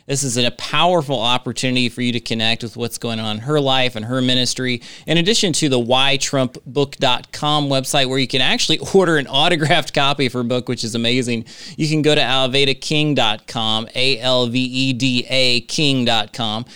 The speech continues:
and find out more about her ministry itself. Uh, there's so much that she does on behalf of the pro-life movement, as well as working to continue to lift up, uh, civil rights issues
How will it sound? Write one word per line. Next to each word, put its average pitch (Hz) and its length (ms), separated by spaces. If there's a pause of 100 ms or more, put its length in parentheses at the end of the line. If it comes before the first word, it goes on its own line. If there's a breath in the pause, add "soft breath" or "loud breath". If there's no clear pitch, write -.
(200 loud breath)
and 135 160
find 147 200
out 127 120
more 147 360
about 131 280
her 127 140
ministry 123 560
itself. 110 640
Uh, 120 80
there's 123 220
so 185 160
much 160 260
that 123 180
she 139 220
does 131 540
on 123 160
behalf 127 540
of 117 360
the 113 60
pro-life 127 640
movement, 147 460 (320 loud breath)
as 131 120
well 139 300
as 123 240
working 123 460
to 120 300
continue 127 440
to 120 380
lift 123 260
up, 120 300
uh, 107 160
civil 117 280
rights 123 360
issues 127 420